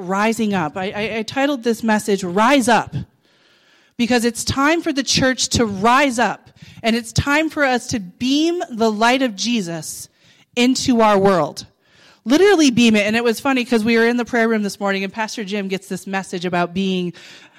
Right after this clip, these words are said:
the light of the world in a city on a hill. And I actually have that scripture in this service because God's doing the same thing. The Holy Spirit is moving. He's, he's calling us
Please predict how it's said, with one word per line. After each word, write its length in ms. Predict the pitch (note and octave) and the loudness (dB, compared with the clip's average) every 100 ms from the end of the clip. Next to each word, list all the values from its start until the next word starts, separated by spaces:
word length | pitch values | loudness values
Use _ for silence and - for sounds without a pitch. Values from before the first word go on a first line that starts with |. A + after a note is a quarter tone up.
| - - | -20 -4
the 160 | G3+ | -2
light 280 | G3+ G#3+ A3+ | 2 2 2
of 100 | G#3+ | 2
the 80 | G#3 | 0
world 400 | F#3 G3 F3+ E3+ | 2 2 2 2
in 80 | F3 | -4
a 60 | |
city 280 | E3+ G3 F#3+ | -4 -2 -2
on 120 | F3 | -2
a 20 | |
hill. 160 | F#3 F3+ | -4 -4
And 80 | F3 | -4
I 40 | |
actually 320 | E3+ F3+ G#3 | -4 -6 -8
have 160 | E3+ E3+ | -6 -6
that 180 | E3+ - | -6 -8
scripture 420 | - A2 - D#3+ | -10 -10 -6 -6
in 160 | D#3+ D#3+ | -6 -6
this 340 | E3 - - - - - _ _ | -6 -8 -16 -20 -20 -20 _ _
service 400 | - A3+ G3+ F3 | 2 4 2 -2
because 340 | G3 G3 F#3 - - - - | -6 -8 -10 -18 -20 -20 -2
God's 280 | A#3 A#3 | 0 0
doing 260 | F3+ A#3 A3+ | 0 0 2
the 80 | G3+ | 0
same 260 | G3+ G3 | -2 -4
thing. 400 | E3 G#3+ F3 - - _ _ _ _ _ _ _ _ _ _ | -2 -4 -4 -10 -20 _ _ _ _ _ _ _ _ _ _
The 100 | G#3+ | 4
Holy 280 | A3+ C#4+ C4+ | 6 6 4
Spirit 480 | - - B3+ B3 G#3+ | 0 0 4 6 4
is 160 | F#3 | 2
moving. 320 | F#3+ A3 G3+ | 2 2 2
He's, 260 | F3+ G#3 - | -2 -4 -6
he's 260 | - A3 G#3+ | -4 -4 -4
calling 680 | - - - C#4 F4 D4+ G#3+ | -8 -8 2 6 6 4 0
us 460 | E3+ D#3+ D#3 - | 0 -2 -6 -14